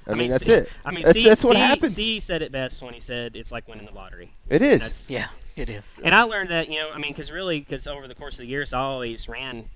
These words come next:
Speaker 2: pretty much so bad there that I never, you know, I always excused my performance. Well, you know, this year I kinda got a reality of what it's like to dominate the race and lose it right at the end.
Speaker 3: Yeah, you
Speaker 1: But that's
Speaker 3: definitely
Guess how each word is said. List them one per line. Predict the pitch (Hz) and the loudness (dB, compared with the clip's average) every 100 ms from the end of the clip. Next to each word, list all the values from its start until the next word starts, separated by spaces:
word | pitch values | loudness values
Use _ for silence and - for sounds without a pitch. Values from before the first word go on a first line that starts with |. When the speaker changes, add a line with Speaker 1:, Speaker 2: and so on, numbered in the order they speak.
| - | -8
Speaker 2:
pretty | 143 | -8
much | 127 120 - - - - | -8 -10 -10 -12 -16 -16
so | - 135 | -10 -8
bad | 117 127 135 | -2 0 0
there | 117 113 | -2 -10
that | 110 113 | -8 -6
I | 120 | -6
never, | 120 113 110 - - - - - 127 | -8 -12 -14 -18 -20 -20 -20 -20 -14
you | 120 | -12
know, | 117 113 | -12 -4
I | 131 123 - - | 0 0 -2 -10
always | 131 135 127 117 | -8 -6 -8 -10
excused | - 135 131 123 | -10 -10 -10 -8
my | 120 110 | -10 -10
performance. | 117 - 139 120 110 - | -12 -10 -10 -10 -12 -12
Well, | 113 110 - | -12 -12 -14
you | 127 | -16
know, | 113 | -14
this | 113 123 123 | -10 -8 -6
year | |
I | 113 | -6
kinda | 117 113 | -6 -8
got | 113 110 | -6 -6
a | 107 104 - - - - - | -8 -14 -20 -20 -20 -20 -14
reality | 127 113 113 117 113 | -8 -4 -2 -4 -8
of | 107 | -12
what | 113 | -14
it's | 113 117 | -12 -8
like | 117 - | -8 -8
to | 113 | -10
dominate | 117 117 113 113 | -10 -10 -12 -14
the | |
race | 110 120 - | -12 -10 -10
and | 113 | -12
lose | 117 120 | -14 -14
it | 113 | -12
right | 117 | -10
at | - | -12
the | 110 | -14
end. | 135 113 - - _ - | -16 -16 -18 -20 _ -14
Speaker 3:
Yeah, | 107 | -12
you | - - - - | -12 -16 -6 0
Speaker 1:
But | 196 | 4
that's | 233 | 4
Speaker 3:
definitely | 392 | 2